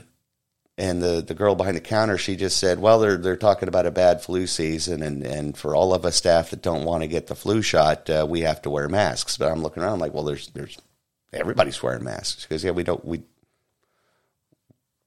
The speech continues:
we don't want the flu shot." And I just, I just thought it was odd that the entire staff was. So we didn't think anything of it, got the M R I. Um, my wife had her surgery and was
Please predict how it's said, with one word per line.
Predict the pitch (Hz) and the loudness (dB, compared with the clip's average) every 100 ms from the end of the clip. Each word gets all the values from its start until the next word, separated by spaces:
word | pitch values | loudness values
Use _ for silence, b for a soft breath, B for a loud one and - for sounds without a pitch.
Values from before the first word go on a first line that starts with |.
| _ 85 | _ -4
we | |
don't | 82 80 | 0 2
want | 73 - | 0 -2
the | |
flu | - 95 98 | -4 -4 -2
shot." | - 58 - - _ _ _ _ _ _ _ _ _ - | -2 -4 -8 -20 _ _ _ _ _ _ _ _ _ -2
And | 101 | 2
I | |
just, | 107 - | 2 2
I | - 107 | 2 2
just | 110 - | 0 4
thought | 123 127 | 8 8
it | 104 | 6
was | 104 - - | 0 -2 -2
odd | - 104 107 90 | 2 4 6 4
that | - - | 0 -6
the | 85 | -6
entire | 76 87 95 87 | -4 0 0 0
staff | - 90 78 - | -2 0 0 0
was. | 67 60 53 | -6 -6 -6
So | - 87 | -2 0
we | 117 | 0
didn't | 117 120 135 123 | 0 2 2 2
think | 123 | 0
anything | 107 95 95 80 | 0 0 -2 -2
of | 71 | -4
it, | 71 | -4
got | - 92 95 | 4 4 4
the | 92 87 | 2 2
M | 82 | 2
R | 76 | -2
I. | 71 67 64 _ _ _ _ _ _ _ _ _ _ _ 80 | -4 -10 -16 _ _ _ _ _ _ _ _ _ _ _ -6
Um, | 76 71 65 - - _ _ _ _ | -4 -4 -6 -12 -18 _ _ _ _
my | 87 87 | -2 2
wife | 82 85 | 4 2
had | 90 90 78 | 2 2 2
her | 73 | -2
surgery | 87 85 82 95 90 | 0 0 0 0 0
and | 82 78 | 0 -2
was | 76 73 - | -2 -2 -4